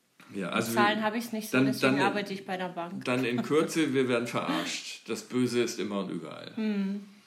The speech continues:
Speaker 1: Die große Zeit aller Irgendwas-Hersteller und Verkäufer ist gekommen. Die Na-, apropos, die Nachrichten melden. Ich sag ja, ich habe einen größeren Sprachanteil heute.
Speaker 2: Ja.
Speaker 1: Kaufzurückhaltung und drohende Entlassung wegen der Inflation,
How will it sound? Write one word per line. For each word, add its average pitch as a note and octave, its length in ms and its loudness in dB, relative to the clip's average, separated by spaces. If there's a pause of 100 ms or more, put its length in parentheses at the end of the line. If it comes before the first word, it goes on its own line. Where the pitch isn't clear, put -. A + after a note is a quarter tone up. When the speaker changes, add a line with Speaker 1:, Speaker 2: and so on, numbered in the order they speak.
(320)
Speaker 1:
Die B2 100 -2
große C#3+ 340 2
Zeit - 360 0
aller A2+ 320 -2
Irgendwas-Hersteller G#2 1040 -2
und F#2 120 -6
Verkäufer G2 480 -6
ist - 160 -10
gekommen. - 340 -12 (1300)
Die D3+ 100 6
Na-, F3 220 6
apropos, C#3 500 0
die G#2 100 -4
Nachrichten A2+ 520 -2
melden. F2+ 680 -8
Ich B2 120 -12
sag F#2 180 -8
ja, E2 80 -10 (260)
ich G2 180 -14
habe F#2 220 -10
einen F2+ 180 -8
größeren E2+ 400 -8
Sprachanteil D#2+ 760 -12
heute. F2 200 -14 (240)
Speaker 2:
Ja. A#3 140 0 (260)
Speaker 1:
Kaufzurückhaltung A#2 1160 0
und A#2+ 240 -4
drohende D3 400 2
Entlassung A#2+ 600 -2
wegen B2+ 200 0
der A2+ 80 -4
Inflation, A#2+ 680 -6